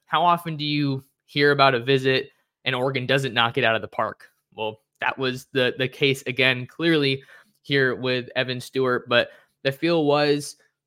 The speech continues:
coming out of the visit, he was gonna kinda think things over and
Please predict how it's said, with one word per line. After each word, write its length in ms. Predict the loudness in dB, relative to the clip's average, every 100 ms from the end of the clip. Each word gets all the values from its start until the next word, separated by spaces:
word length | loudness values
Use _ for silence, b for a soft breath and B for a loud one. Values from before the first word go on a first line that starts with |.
| -8
coming 280 | -6 -4 0
out 160 | 0
of 80 | 0
the 100 | -2
visit, 460 | -2 -2 0 -2 -4 _ _ _ _ _ _ _ _ _ _ _ -10
he 120 | -6
was 120 | -4
gonna 240 | -4 -6
kinda 240 | -2 -2 -2
think 260 | -6 -8
things 260 | -6 -6 2
over 540 | 2 2 2 0 -2 _ _ -8
and 580 | -4 -2 -2 -4 -8